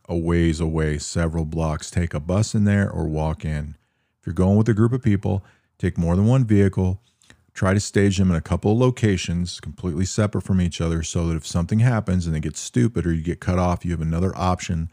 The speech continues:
on how to get to a vehicle to get out of there. If you're gonna go participate in some of these things, it may be too late,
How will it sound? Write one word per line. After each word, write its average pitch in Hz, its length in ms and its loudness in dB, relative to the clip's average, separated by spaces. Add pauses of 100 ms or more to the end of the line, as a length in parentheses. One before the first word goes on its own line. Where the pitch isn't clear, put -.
(380)
on 69 60 -10
how 82 140 0
to 82 80 0
get 85 160 -2
to 90 100 0
a 78 60 -2
vehicle 80 320 -2
to 80 40 -2
get 82 140 -2
out 92 180 4
of 82 60 2
there. 78 240 -4 (760)
If 120 180 0
you're 139 100 6
gonna 135 160 6
go 127 140 6
participate 113 640 2
in 71 100 -4
some 90 160 -2
of 87 60 2
these 85 180 -2
things, 80 240 -6
it - 80 -6
may 104 280 4
be 120 220 0
too 120 200 2
late, 110 460 2